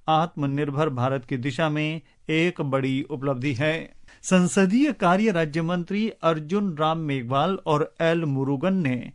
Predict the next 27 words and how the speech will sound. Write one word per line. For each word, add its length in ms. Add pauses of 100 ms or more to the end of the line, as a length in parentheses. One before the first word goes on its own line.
(140)
संसद 520
के 140
मॉनसून 440
सत्र 320
की 120
तैयारियों 500
की 120
समीक्षा 400
की। 420 (200)
मॉनसून 420
सत्र 480 (220)
बीस 380
जुलाई 420
से 240 (120)
तेरह 300
अगस्त 340
तक 120
चलेगा। 500 (180)
श्री 260
मेघवाल 360
ने 100
बताया 420
कि 220 (100)
आगामी 440
सत्र 320
के 140
लिए 420